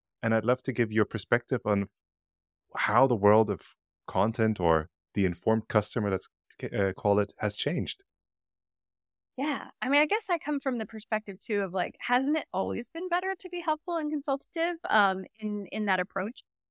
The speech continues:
Speaker 2: Um, but like you said, my background comes from marketing and social media and content advocacy, customer, you know, communications and things like that. But also coming from the marketing side of having worn the hat of buying a lot of tools to support my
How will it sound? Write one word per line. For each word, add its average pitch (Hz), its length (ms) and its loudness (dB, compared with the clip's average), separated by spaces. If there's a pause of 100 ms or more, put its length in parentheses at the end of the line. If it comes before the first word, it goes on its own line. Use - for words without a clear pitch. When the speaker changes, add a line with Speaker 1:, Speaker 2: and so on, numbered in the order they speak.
(320)
Speaker 2:
Um, 214 220 2
but 226 140 -2
like 254 180 -2
you 269 80 -4
said, 175 280 -2
my 214 160 -2
background 233 460 0
comes 208 280 -12
from 185 180 -10
marketing 254 420 -4
and 175 100 -12
social - 280 -16
media 233 280 -4
and 185 120 -6
content 233 580 -6 (180)
advocacy, 226 540 -12
customer, 220 580 -6
you 208 120 -8
know, 170 180 -6
communications 214 640 -6
and 190 100 -12
things 190 200 -12
like 175 180 -8
that. 226 200 6 (500)
But 247 140 -14
also 285 320 0
coming 277 260 -2
from 254 140 -6
the 220 80 -2
marketing 214 520 -2
side 196 600 0
of 190 340 -4 (380)
having 208 580 -4 (140)
worn 226 300 -2
the 240 120 -8 (100)
hat 170 220 -2
of 196 240 0 (140)
buying 214 320 -2
a 190 40 0
lot 170 200 -4
of - 80 -14
tools - 320 -20 (100)
to 208 140 -10
support - 320 -12
my 165 120 -8